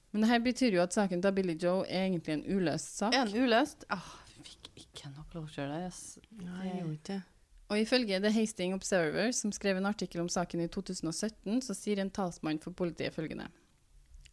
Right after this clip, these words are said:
Speaker 1: Og jeg vet ikke om dere vil jeg skal ta her in very British.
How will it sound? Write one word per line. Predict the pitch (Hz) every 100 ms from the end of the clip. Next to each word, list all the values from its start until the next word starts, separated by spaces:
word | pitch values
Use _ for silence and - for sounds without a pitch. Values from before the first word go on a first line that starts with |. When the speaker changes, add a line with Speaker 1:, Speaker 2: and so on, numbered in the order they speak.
| _ _
Speaker 1:
Og | 185
jeg |
vet | 180 156
ikke | 165
om | 175
dere | 170
vil | 175
jeg |
skal | 170 -
ta | 180
her | 180 156 147
in | 170 170 180 214
very | 262 180
British. | 175 220 - - 254 -